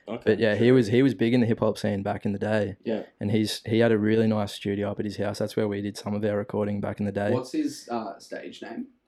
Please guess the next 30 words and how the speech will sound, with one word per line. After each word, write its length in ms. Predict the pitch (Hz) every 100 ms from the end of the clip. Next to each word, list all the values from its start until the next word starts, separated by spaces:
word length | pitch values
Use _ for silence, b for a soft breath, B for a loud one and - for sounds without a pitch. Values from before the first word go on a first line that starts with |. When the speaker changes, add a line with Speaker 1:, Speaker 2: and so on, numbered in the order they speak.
| -
Speaker 2:
Um, 600 | 117 117 117 110 104 101 -
Speaker 3:
For 80 | -
everybody 380 | 110 107 110 104
out 140 | -
there. 220 | - - - _ _ -
Speaker 2:
Oh, 240 | 120 117 113
I'm 120 | 104
trying 280 | 123 135 135
to. 60 |
Th-, 100 | -
I've 140 | 113 110
been. 180 | 120 120
I'm 160 | 104 113
trying 220 | - 123
to 40 | 123
think 200 | 117 127
of 120 | 117
it, 80 | 107
dude. 200 | 113 117
It's 180 | 120 -
Speaker 3:
<laughs> 80 | 139
Speaker 2:
something. 280 | 143 147
It's 160 | 127 131
something 320 | 151 151 139
funny. 400 | - 113 113 104
It's. 500 | 90 104 - - - _ -
Oh. 320 | 117 117 110 101
Speaker 3:
Yeah. 120 | - - _ b b b b b b b _ _ _ _ _ _ _ _ _ _ _ _ _ _ _ _ _ _ -
Speaker 2:
Fuck. 300 | 113 101 113
I'll. 300 | 120 117